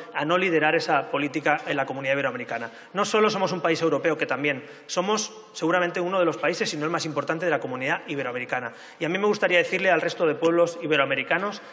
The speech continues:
que España está con ellos y no con los dictadores. Así que yo creo, señor Sa-, eh, Sánchez, que hemos perdido una oportunidad, pero espero que el próximo gobierno pueda cambiarlo.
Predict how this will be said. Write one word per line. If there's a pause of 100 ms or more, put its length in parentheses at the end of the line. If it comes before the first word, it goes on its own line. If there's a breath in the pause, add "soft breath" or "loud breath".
(120 loud breath)
que
España
está
con
ellos
y
no
con
los
dictadores. (400 loud breath)
Así
que
yo
creo,
señor
Sa-,
eh,
Sánchez,
que
hemos
perdido
una
oportunidad, (240)
pero
espero
que
el
próximo
gobierno (320 loud breath)
pueda
cambiarlo.